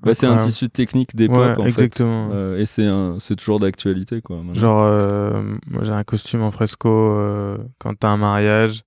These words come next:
Speaker 2: tu le mets dans ta valise, <laughs> tu le
Speaker 1: Ouais.
Speaker 2: sors, il est pas
Speaker 1: Exact.
Speaker 2: froissé.
Speaker 1: C'est ça. Et
Speaker 2: Et
Speaker 1: il y
Speaker 2: y a
Speaker 1: a
Speaker 2: rien de technique, enfin, comment dire, y a rien de chimique dedans, y a
Speaker 1: Non.
Speaker 2: rien de, tu vois, c'est juste une manière de tisser, euh, qui le rend comme ça infroissable. Y a pas besoin d'avoir, euh, une fibre de...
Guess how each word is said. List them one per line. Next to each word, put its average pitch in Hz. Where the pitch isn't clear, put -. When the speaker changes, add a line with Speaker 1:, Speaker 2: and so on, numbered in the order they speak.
Speaker 2:
tu -
le 110
mets 107
dans 107
ta 117
valise, 113
<laughs> -
tu -
le 117
Speaker 1:
Ouais. 117
Speaker 2:
sors, 127
il 117
est 117
pas 110
Speaker 1:
Exact. 104
Speaker 2:
froissé. 117
Speaker 1:
C'est 110
ça. 101
Et 104
Speaker 2:
Et 107
Speaker 1:
il 131
y -
Speaker 2:
y 127
a 120
Speaker 1:
a -
Speaker 2:
rien 127
de 127
technique, 135
enfin, 127
comment 113
dire, 117
y 113
a 107
rien 117
de 113
chimique 120
dedans, 120
y 117
a 110
Speaker 1:
Non. 127
Speaker 2:
rien 120
de, 113
tu 127
vois, 127
c'est -
juste 120
une 120
manière 113
de 110
tisser, 120
euh, 107
qui -
le 107
rend 117
comme 110
ça 110
infroissable. 113
Y 104
a 104
pas 113
besoin 110
d'avoir, 101
euh, 98
une 101
fibre 104
de... 98